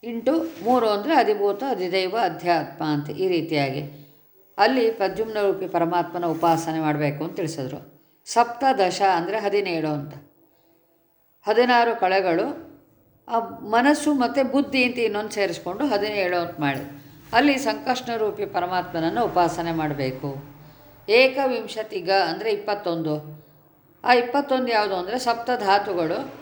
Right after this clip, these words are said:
ಆಮೇಲೆ ಅಧಿಭೂತ, ಅಧಿದೈವ, ಅಧ್ಯಾತ್ಮ ಅಂತ. ಏಳು ಇಂಟು ಮೂರು is equal to ಇಪ್ಪತ್ತೊಂದು, ಅಲ್ಲಿ ವಾಸುದೇವ ರೂಪಿ ಪರಮಾತ್ಮನ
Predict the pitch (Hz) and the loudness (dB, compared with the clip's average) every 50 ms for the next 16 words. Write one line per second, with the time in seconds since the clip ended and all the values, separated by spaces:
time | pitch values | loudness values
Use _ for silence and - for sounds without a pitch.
0 | - - - - - - - - - 240 262 285 294 269 262 247 247 294 330 285 | -18 -20 -20 -20 -20 -20 -20 -8 -2 2 2 4 4 4 2 2 2 2 2 2
1 | 220 226 254 254 233 247 240 240 240 254 240 220 202 202 202 - 208 196 196 196 | 2 0 0 0 0 0 -2 0 0 2 2 2 2 0 -2 0 0 0 2 2
2 | 233 220 196 170 165 196 196 190 170 - - - 170 170 156 143 139 - - - | 2 0 0 -2 -2 -2 0 0 0 -2 -4 -6 -6 -4 -4 -4 -4 -8 -12 -20
3 | - - _ _ _ _ 226 233 247 254 254 247 233 220 202 - 220 208 180 180 | -20 -20 _ _ _ _ 0 4 4 6 6 4 2 0 -4 -4 -6 -6 -6 -6
4 | 196 202 190 190 175 160 156 170 - 170 165 165 165 233 208 170 - - 175 170 | -6 -4 -2 -2 -2 -2 -4 -6 -6 -6 -6 -6 -8 -8 -10 -10 -8 -8 -8 -8
5 | 170 - 156 151 160 170 208 202 180 185 202 196 175 165 165 165 165 185 175 175 | -6 -4 -4 -4 -4 -2 -2 0 0 0 2 2 2 2 2 2 0 -2 -2 0
6 | 170 160 165 156 156 151 - 160 156 160 156 151 147 151 147 147 - 156 160 | 0 0 0 0 0 -2 -2 -4 -2 0 0 0 0 0 -2 -2 -2 -2 -2